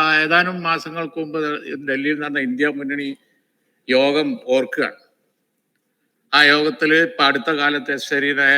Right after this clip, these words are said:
ശ്രീ സീതാറാം യെച്ചൂരി ആണ് പ്രധാനമായും പ്രമേയങ്ങളെ ഡ്രാഫ്റ്റിംഗില് ശ്രീ സോണിയാഗാന്ധിയും രാഹുൽ ഗാന്ധിയും ഒക്കെ ആയിട്ട് കൂടി ചെയ്തുകൊണ്ടിരുന്നത്. പ്രധാനപ്പെട്ട ഒരു ചർച്ചാ വിഷയം എന്ന് പറയുന്നത്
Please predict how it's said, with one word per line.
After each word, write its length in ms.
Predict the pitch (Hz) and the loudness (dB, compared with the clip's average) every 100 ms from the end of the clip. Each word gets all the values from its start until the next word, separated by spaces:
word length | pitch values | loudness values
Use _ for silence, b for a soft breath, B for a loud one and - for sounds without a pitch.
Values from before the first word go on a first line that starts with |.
| 135 | 0
ശ്രീ 180 | - 135 | -4 -6
സീതാറാം 680 | 123 127 131 139 147 143 139 | -6 -8 -4 -2 -2 -2 -6
യെച്ചൂരി 440 | 120 135 135 123 101 _ _ _ _ - | -8 -6 -6 -6 -10 _ _ _ _ 0
ആണ് 300 | 131 143 151 131 | 2 4 2 -4
പ്രധാനമായും 1120 | 127 117 139 156 165 180 190 180 139 135 151 160 - _ _ _ | -4 2 4 6 8 8 6 2 2 2 2 -2 -12 _ _ _
പ്രമേയങ്ങളെ 640 | 123 135 151 151 143 139 | -2 2 4 4 0 -4
ഡ്രാഫ്റ്റിംഗില് 800 | 143 123 123 131 123 143 131 135 | -4 -4 -4 -6 -8 -8 -6 -6
ശ്രീ 240 | 127 - 131 127 | -6 -8 -8 -8
സോണിയാഗാന്ധിയും 800 | 123 123 131 127 131 117 127 127 | -6 -2 -2 -2 -6 -6 -10 -6
രാഹുൽ 200 | 127 131 | -6 -4
ഗാന്ധിയും 320 | 131 120 123 | -4 -4 -4
ഒക്കെ 140 | 120 131 | -4 -2
ആയിട്ട് 240 | 123 - | -2 -4
കൂടി 320 | 113 117 120 117 - _ _ | -12 -10 -8 -8 -10 _ _
ചെയ്തുകൊണ്ടിരുന്നത്. 640 | 113 110 120 110 90 - - _ _ _ _ _ _ _ _ _ _ _ _ - | -6 -2 -2 -2 -6 -14 -20 _ _ _ _ _ _ _ _ _ _ _ _ -2
പ്രധാനപ്പെട്ട 440 | 117 147 160 165 | 2 4 4 4
ഒരു 180 | 165 165 | 4 4
ചർച്ചാ 360 | 165 151 - 170 | 4 2 4 4
വിഷയം 440 | 170 165 175 170 | 4 4 4 4
എന്ന് 180 | 165 165 | 0 0
പറയുന്നത് 520 | 165 156 160 160 180 | 2 2 2 0 -4